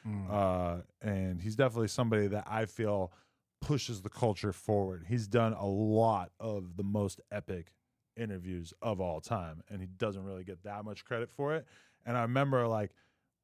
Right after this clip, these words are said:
Speaker 2: when I first met him and we went to get some fucking Chinese food together at some mall back in the day in, like, twenty seventeen, maybe twenty eighteen. And I remember him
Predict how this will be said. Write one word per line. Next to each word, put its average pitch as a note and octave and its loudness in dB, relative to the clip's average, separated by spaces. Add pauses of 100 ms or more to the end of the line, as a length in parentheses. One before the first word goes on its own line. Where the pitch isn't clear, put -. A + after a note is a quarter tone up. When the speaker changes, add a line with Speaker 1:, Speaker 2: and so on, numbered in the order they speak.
(160)
Speaker 2:
when A2+ 0
I G2+ -6
first D3 2
met C3+ 2
him A2 0
and G#2+ -2
we G#2+ 0
went A2+ 2
to G#2 0
get A2 -2
some A2 -6
fucking F#2+ -4
Chinese A2+ 0
food G2+ -2
together G#2+ 2
at F#2+ -2
some A2 0
mall F2+ 0
back G2+ -2
in G#2 -6
the G2 -4
day G2 0
in, F#2 -2
like, F#2 -6
twenty A#2 -4
seventeen, G#2 -2
maybe G#2 0
twenty G#2+ -2
eighteen. G#2+ 0 (380)
And A2+ 0
I G#2+ 0
remember A#2 2 (320)
him G#2+ 0